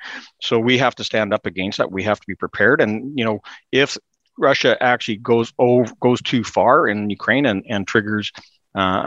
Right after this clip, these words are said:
a war with nato, well, we're in. So Canada has to invest more and very quickly in upgrading our ability to defend Canada, as well as, as, uh, work with our nato allies.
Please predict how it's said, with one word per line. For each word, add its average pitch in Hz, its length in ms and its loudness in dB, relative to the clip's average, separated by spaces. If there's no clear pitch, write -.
a 98 60 -4
war 110 320 2
with 107 200 -2
nato, 123 480 0
well, 104 300 -2
we're 135 280 2
in. 123 280 -2
So - 140 -8
Canada 139 340 -2
has 131 320 -2
to - 80 -8
invest 98 420 -4
more 135 600 2
and 87 220 -10
very 92 240 -6
quickly 131 460 -2
in 90 100 -4
upgrading 104 640 0
our 95 300 2
ability 104 460 2
to 107 140 -14
defend 95 440 -8
Canada, 147 500 0
as 101 120 -4
well 107 320 4
as, 98 440 0
as, 87 500 -2
uh, 92 340 0
work 117 460 -2
with - 160 -2
our 98 80 -2
nato 95 260 -2
allies. 135 440 2